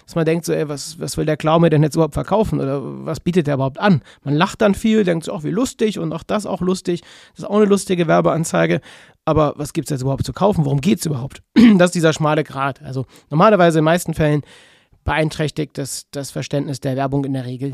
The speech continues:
nicht, ne? Aber es kann halt verwirren, wenn's too much ist, also wenn zu viel, ne, so Leute, wo man dann immer wieder, ne,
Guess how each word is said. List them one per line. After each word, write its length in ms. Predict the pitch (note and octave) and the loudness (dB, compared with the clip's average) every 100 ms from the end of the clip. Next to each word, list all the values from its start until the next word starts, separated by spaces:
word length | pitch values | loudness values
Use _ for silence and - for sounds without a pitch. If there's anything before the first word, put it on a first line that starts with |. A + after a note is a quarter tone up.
| A#2 | -2
nicht, 480 | C3+ F3+ - - - _ - | 6 6 6 -4 -16 _ -14
ne? 300 | B2 C3+ D3+ - | -10 -8 -10 -4
Aber 420 | D3+ E3+ E3+ E3 _ - | 0 2 0 -2 _ -16
es 160 | C3+ - | -14 -8
kann 240 | C#3 C3+ | -4 -2
halt 240 | C3+ B2+ - _ _ | -4 -6 -12 _ _
verwirren, 540 | - B2+ D#3 G#3 C4 - - _ | -6 0 2 4 2 -2 -20 _
wenn's 300 | - D3+ - | -2 -2 -2
too 100 | - | -2
much 260 | C#3 G#3+ - | 2 2 2
ist, 260 | A3 A#3+ - | 0 0 -4
also 260 | D#3+ D3 | -4 -4
wenn 260 | D#3 D#3 D#3 | -4 -6 -8
zu 220 | - G#3+ | -4 -4
viel, 420 | - G3+ G3+ G#3 - - - - - | 0 2 4 2 0 -20 -20 -14 -4
ne, 260 | D#3+ F3+ | -2 0
so 120 | D3+ | -2
Leute, 600 | D#3 D#3 E3+ D#3 D3 C#3+ - | 0 0 0 -2 -2 -6 -8
wo 100 | G3+ | -6
man 140 | D3+ D3 | -2 -2
dann 100 | D3 | -2
immer 180 | D#3 | -2
wieder, 380 | D3 C#3+ C#3 - | -2 -2 -2 -2
ne, 180 | E3 | -4